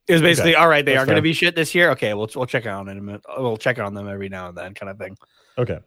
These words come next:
Speaker 1: So,
Speaker 2: Well, let's look at
Speaker 1: they're
Speaker 2: last
Speaker 1: still at the
Speaker 2: five
Speaker 1: bottom of the,
Speaker 2: games here.
Speaker 1: they're still at the bottom of the Pacific. Perfect. All right. <laughs>
Speaker 2: Yeah.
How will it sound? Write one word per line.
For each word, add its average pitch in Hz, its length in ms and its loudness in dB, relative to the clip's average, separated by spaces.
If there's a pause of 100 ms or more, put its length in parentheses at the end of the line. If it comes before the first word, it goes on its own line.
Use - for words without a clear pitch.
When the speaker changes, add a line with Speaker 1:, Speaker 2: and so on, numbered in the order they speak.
Speaker 1:
So, - 100 0
Speaker 2:
Well, - 260 2
let's 175 200 2
look 202 100 6
at 196 60 2
Speaker 1:
they're 156 80 6
Speaker 2:
last 139 100 4
Speaker 1:
still 175 100 4
at - 20 4
the 170 60 4
Speaker 2:
five 139 60 4
Speaker 1:
bottom 175 200 4
of - 60 2
the, - 20 4
Speaker 2:
games 110 180 2
here. 98 140 0
Speaker 1:
they're 143 60 4
still 156 180 6
at 151 60 6
the 143 60 2
bottom 147 200 6
of 139 60 -2
the 143 80 2
Pacific. 196 480 0
Perfect. 113 440 -2
All 123 120 -2
right. 98 240 -6
<laughs> - 400 -6
Speaker 2:
Yeah. 98 120 -2